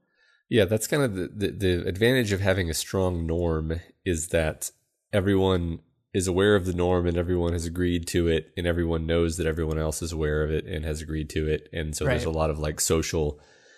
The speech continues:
Speaker 1: conformity to it, even in a weird setting like this involving superpowers. Um, but if, if there are, like you said, if there's a threshold, like, number of capes who are like, "You know what, screw it, I'm gonna go,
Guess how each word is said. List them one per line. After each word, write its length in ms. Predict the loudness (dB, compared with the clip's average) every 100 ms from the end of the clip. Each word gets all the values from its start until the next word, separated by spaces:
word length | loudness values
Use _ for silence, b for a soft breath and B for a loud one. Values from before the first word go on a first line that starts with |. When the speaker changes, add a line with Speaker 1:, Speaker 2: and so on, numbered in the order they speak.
| b -4
Speaker 1:
conformity 680 | -4 2 4 6 6 4 2
to 260 | 4 6
it, 160 | 6 4
even 320 | 2 2 2
in 80 | 2
a 60 | 2
weird 280 | 2 2
setting 340 | 2 4 2 0
like 200 | -4 0
this 300 | 0 0 -4
involving 380 | -4 -4 -4 -4
superpowers. 760 | -4 -2 0 0 2 0 -4 -12 b b b _ -4
Um, 440 | -2 -2 -4 -8 -12 -10
but 400 | 0 0 0 -6 0
if, 260 | 0 0 0
if 180 | 0
there 280 | 4 4 6
are, 140 | 4 -2 _ -10 -10 -10
like 240 | -2 -2 0
you 80 | 0
said, 180 | 2
if 60 | 2
there's 160 | 0 -4
a 60 |
threshold, 580 | -2 0 2 2 2 2
like, 160 | -2 -2
number 480 | -2 -2 0 0 0
of 120 | -4
capes 340 | 0 2 2
who 140 | 0 0
are 60 | 2
like, 360 | 2 0 -4
"You 60 | -2
know 140 | 2
what, 200 | 2 2
screw 280 | -2 0 2
it, 100 | 2 0
I'm 180 | -6 -4
gonna 200 | -2 0
go, 420 | 2 4 2